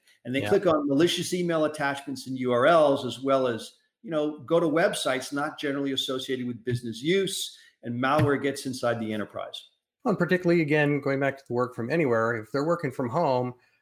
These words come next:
Speaker 2: they may also, on that business machine, when they've got a break, go look up, you know, where they can pick up this item that they wanna buy this afternoon. Check the hours on the store they're planning on visiting after work. So a lot more personal stuff is probably happening as well. So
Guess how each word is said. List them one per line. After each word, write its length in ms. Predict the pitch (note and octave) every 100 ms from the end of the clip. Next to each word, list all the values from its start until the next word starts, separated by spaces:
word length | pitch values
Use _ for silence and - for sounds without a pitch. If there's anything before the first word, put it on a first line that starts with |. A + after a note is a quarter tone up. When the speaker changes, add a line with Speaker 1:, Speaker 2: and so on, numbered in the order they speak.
| _
Speaker 2:
they 160 | B2 D3
may 200 | D3 C#3+
also, 560 | D3 D#3+ D3 C3+ A#2+ -
on 140 | A2+ B2+
that 200 | C#3+ C3+
business 360 | D3 C#3 C#3+
machine, 560 | D3 - G3 F3 D3 C#3+
when 120 | B2+
they've 140 | C3 B2+
got 140 | C3
a 40 |
break, 520 | A#2+ D3 D#3+ C#3 - B2+
go 460 | B2+ C3 C3 C3 C#3+
look 340 | A#2 D3+ D3+
up, 220 | D3+ - -
you 80 | C3
know, 160 | B2+
where 200 | B2 C3
they 120 | B2+
can 160 | C3+ B2
pick 260 | - D3 D3
up 180 | C3+ -
this 340 | C3 - - - - -
item 340 | C#3+ D3 C3+
that 160 | A#2 -
they 100 | B2
wanna 240 | B2 A#2
buy 360 | A#2 C3 C3+ B2+
this 220 | A#2+ -
afternoon. 440 | A2 - G#2+ G2+ - -
Check 180 | F3
the 140 | - C3+
hours 320 | C#3+ C#3+ B2+
on 100 | B2+
the 60 | A#2
store 320 | - D3+ C#3
they're 120 | A#2+
planning 300 | - A#2+ A#2+
on 120 | A#2
visiting 320 | B2 A#2 B2
after 200 | A#2+ -
work. 240 | A2+ B2 -
So 240 | A#2+ A2 - - - -
a 60 | C#3
lot 180 | F3+ F3+
more 140 | D#3
personal 460 | - F3+ F3 D3 B2+
stuff 240 | - A#2+ A2+
is 100 | -
probably 360 | C3 C3+ A#2+
happening 480 | G#2+ A2+ - A2 G#2+
as 140 | G#2+
well. 340 | A2 B2+ A#2+ G#2
So 440 | - A2 G#2+ G#2